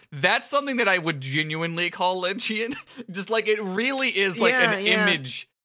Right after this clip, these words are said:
Speaker 1: when it cuts to the other
Speaker 2: Not
Speaker 1: side.
Speaker 2: in a scary way,
Speaker 1: No, no, no.
Speaker 2: but,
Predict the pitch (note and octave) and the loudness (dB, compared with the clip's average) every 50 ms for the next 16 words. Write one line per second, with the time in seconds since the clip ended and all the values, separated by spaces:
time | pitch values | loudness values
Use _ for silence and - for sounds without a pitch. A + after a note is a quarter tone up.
0 | - E3+ E3 F3+ F3+ E3+ - - - G#3 G3 - - G3+ E3+ E3 E3+ E3+ E3 E3+ | -10 -4 -2 0 0 0 0 -2 -2 -2 -2 -2 -4 -2 0 0 2 2 2 0
1 | A3+ A#3 F3 D#3+ D3+ - - - - E3 F3 F3+ F3+ F3 E3 D3 C#3+ C#3+ C#3 C3 | 2 2 2 2 2 0 -4 -6 -4 -2 0 0 0 -2 -2 -4 -2 -2 -2 0
2 | C3+ G3 A#3+ A#3+ G#3+ G3 F3+ E3+ D#3+ D3 C#3 C3+ A#2+ - | 0 2 2 2 2 0 0 -2 0 0 0 0 -2 -6